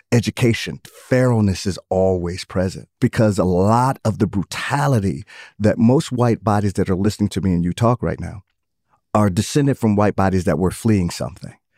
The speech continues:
That fleeing never got dealt with. And so when I'm watching that,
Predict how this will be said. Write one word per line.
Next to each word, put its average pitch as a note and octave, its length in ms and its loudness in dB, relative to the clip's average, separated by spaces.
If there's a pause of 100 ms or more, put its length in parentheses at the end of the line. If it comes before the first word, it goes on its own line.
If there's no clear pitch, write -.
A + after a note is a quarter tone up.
(140)
That G#2+ 400 0
fleeing C3+ 540 2
never G#2 220 2
got F2 300 -2
dealt F#2+ 220 0
with. - 400 -10 (260)
And G#2+ 220 4
so A2+ 240 2
when G2 200 2
I'm G2 340 0
watching B2+ 640 0
that, C#2 300 -8